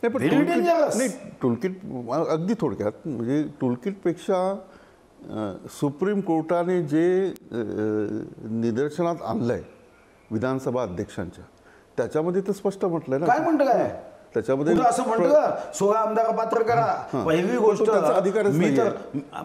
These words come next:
Speaker 2: मी तर
Speaker 1: जो अधिकार आहे तो विधानसभा अध्यक्षांचा आहे, तो अधिकार त्यांच्याकडे दिलाय.
Speaker 2: हो, तेच सांगतोय ना. पहिली गोष्ट साधी आहे, ज्यांना समजतं आणि, अ, ईश्वर कृपेने,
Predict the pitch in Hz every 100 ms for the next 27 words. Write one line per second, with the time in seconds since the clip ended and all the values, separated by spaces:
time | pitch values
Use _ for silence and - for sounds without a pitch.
0 | 113 135 180 - - 175 151 143 175 165
1 | 156 139 156 180 180 151 151 151 160 156
2 | 131 151 170 139 139 135 127 127 143 135
3 | 131 135 123 113 98 92 - 226 254 -
4 | 254 - 294 247 240 254 247 240 160 131
5 | 127 196 214 170 - 92 78 - - -
6 | 165 208 220 147 - - 98 139 156 156
7 | - 156 - - 90 - - - 117 143
8 | 123 - - - 120 139 - 156 147 147
9 | 135 156 143 135 107